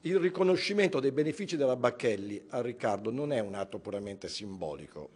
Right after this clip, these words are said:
lo ha detto molto meglio di me Claudio Fava, è un riconoscimento a chi si è battuto per la legalità, contro le mafie.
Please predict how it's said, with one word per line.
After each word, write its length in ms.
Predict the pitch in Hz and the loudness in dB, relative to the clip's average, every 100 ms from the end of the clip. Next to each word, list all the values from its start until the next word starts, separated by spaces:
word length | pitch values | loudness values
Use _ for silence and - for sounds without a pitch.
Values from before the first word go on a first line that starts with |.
| _ _ - | _ _ -6
lo 120 | 113 | -4
ha 20 | |
detto 200 | 123 131 | -4 -4
molto 240 | 123 135 | -4 -2
meglio 200 | 120 120 | -2 0
di 80 | 113 | -2
me 120 | 117 | -4
Claudio 300 | 120 107 101 | -2 -2 -2
Fava, 300 | 104 92 80 | -4 -6 -6
è 100 | 87 | -2
un 100 | 147 | -2
riconoscimento 680 | 131 131 139 143 175 175 165 | -2 -6 -8 -6 -6 -6 -8
a 20 | |
chi 160 | 156 147 | -10 -10
si 100 | 147 | -10
è 40 | |
battuto 340 | 127 139 156 131 | -10 -8 -8 -8
per 160 | 123 | -8
la 80 | 113 | -6
legalità, 480 | 104 95 87 80 78 | -8 -8 -10 -12 -14
contro 340 | - 123 113 | -12 -12 -10
le 60 | 90 | -12
mafie. 320 | 78 - - | -14 -18 -20